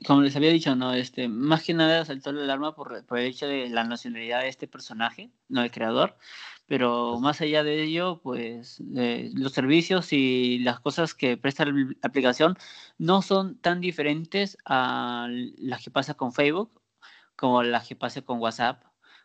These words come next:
Speaker 1: porque a fin de cuentas también subimos todo ahí y ellos tienen toda la información de nosotros en, en sus servidores. Nuestras fotos están en los servidores de Facebook y ellos pueden tomarlo como a ellos les parezca.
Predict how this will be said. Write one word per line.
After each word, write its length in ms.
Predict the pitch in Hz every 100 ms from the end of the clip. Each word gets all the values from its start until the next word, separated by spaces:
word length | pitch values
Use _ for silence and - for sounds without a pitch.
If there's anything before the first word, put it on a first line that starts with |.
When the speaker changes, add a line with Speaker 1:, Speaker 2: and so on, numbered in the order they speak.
| _
Speaker 1:
porque 340 | 131 123 127 117
a 60 |
fin 120 | 120 135
de 60 |
cuentas 280 | 135 131 143
también 260 | 135 127 131
subimos 420 | 131 123 123 123
todo 340 | 135 127 120
ahí 300 | 117 139 202 - - - -
y 360 | - 127 123 120
ellos 200 | 127 139
tienen 460 | 143 135 135 131 127
toda 220 | 143 151
la 80 | 139
información 580 | 131 123 120 113 135 131
de 80 | 123
nosotros 580 | 117 120 143 165 - _ -
en, 440 | 113 113 110 - -
en 140 | 117
sus 160 | 113 107
servidores. 720 | 110 113 131 117 85 - - _ _ _ 180 _
Nuestras 340 | 135 117 117
fotos 380 | 131 196 220 220
están 300 | 127 143 139
en 100 | 139
los 120 | 131 120
servidores 440 | 117 117 123 123
de 140 | 117
Facebook 360 | 110 147 170 214
y 60 | 139
ellos 240 | 135 127
pueden 240 | 135 131
tomarlo 460 | 127 127 123 135 156 - - - _
como 460 | - 127 117 117 117
a 60 | 120
ellos 180 | 131
les 140 | 131 117
parezca. 540 | - 110 107 - -